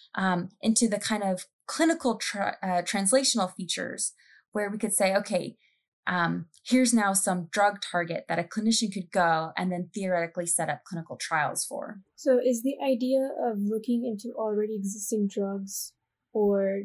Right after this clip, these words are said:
Speaker 2: drugs that have gone through clinical trials a way to find a solution quicker?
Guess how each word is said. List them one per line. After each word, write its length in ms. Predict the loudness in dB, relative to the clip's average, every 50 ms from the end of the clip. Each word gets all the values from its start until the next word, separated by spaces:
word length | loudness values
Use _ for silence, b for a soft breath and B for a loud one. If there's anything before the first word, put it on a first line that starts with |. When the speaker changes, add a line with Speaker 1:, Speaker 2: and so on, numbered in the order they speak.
| -4
Speaker 2:
drugs 260 | -2 -2 0 -2 -2 -2
that 120 | -2 -2 -2 -2
have 160 | -4 -6 -6
gone 240 | -6 -6 -6 -6 -6
through 140 | -8 -10 -10 -4
clinical 260 | -4 -2 0 0 0 -2
trials 520 | 0 -2 -4 -2 -2 0 0 0 -2 -2 -2
a 140 | 0 0 2
way 240 | 2 2 0 0 -2 -6 -4
to 520 | -2 0 2 2 2 2 0 -2 -2 -4 -6 _ _ _ _ _ _ _ _ _ -10 -4
find 240 | -2 0 0 0 0
a 80 | -2 -4
solution 500 | -4 -4 0 0 0 0 0 -4 -8 -8 -6
quicker? 380 | -6 -6 -4 -4 -6 -6 -6